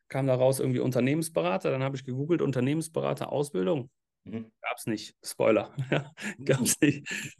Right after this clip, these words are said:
Speaker 1: So, und dann musste man sich irgendwie selbstständig machen, hatte ich aber gar keinen Plan von. Und dann hab ich immer gedacht, „Oh ja,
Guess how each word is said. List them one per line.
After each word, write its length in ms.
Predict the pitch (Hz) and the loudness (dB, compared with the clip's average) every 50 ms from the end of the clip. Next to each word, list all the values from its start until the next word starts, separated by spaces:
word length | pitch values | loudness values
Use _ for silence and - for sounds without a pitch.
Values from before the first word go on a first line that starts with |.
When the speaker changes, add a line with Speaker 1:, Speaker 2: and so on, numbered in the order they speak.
| _ - | _ 2
Speaker 1:
So, 140 | 143 131 127 | 4 6 8
und 100 | 127 127 | 8 8
dann 140 | 135 135 139 | 8 8 6
musste 240 | 143 151 151 - 151 | 6 4 2 2 0
man 120 | 143 139 139 | 0 0 2
sich 100 | 139 143 | 2 4
irgendwie 220 | 143 143 139 139 | 4 4 4 2
selbstständig 440 | 143 185 151 - - 135 120 117 120 | 2 2 2 2 2 0 0 0 0
machen, 200 | 127 131 143 143 | -2 -2 -2 -2
hatte 100 | 139 139 | -2 -2
ich 40 | 139 | -2
aber 220 | 120 117 113 117 135 | -2 0 0 -2 -2
gar 220 | - - 139 160 | 0 0 -2 0
keinen 240 | - - 107 98 98 | -2 -4 -4 -4 -6
Plan 280 | - - 101 104 113 - | -6 -6 -4 -4 -4 -4
von. 260 | - 139 135 139 127 | -2 0 2 2 2
Und 60 | 120 | 2
dann 240 | 120 120 123 123 123 | 2 0 0 -2 -4
hab 100 | 127 127 | -6 -8
ich 100 | - - | -8 -6
immer 100 | 123 117 | -4 -4
gedacht, 260 | 120 127 123 - - - | -4 -4 -6 -8 -8 -4
„Oh 200 | - 151 151 151 | -2 0 2 2
ja, 320 | 143 143 143 147 151 147 | 2 2 2 0 -2 -4